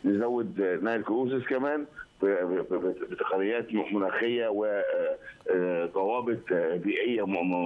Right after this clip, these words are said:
م-، صارمه، ولازم نضيف،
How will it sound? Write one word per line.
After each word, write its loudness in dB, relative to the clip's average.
م-، -4
صارمه، 0
ولازم 2
نضيف، 0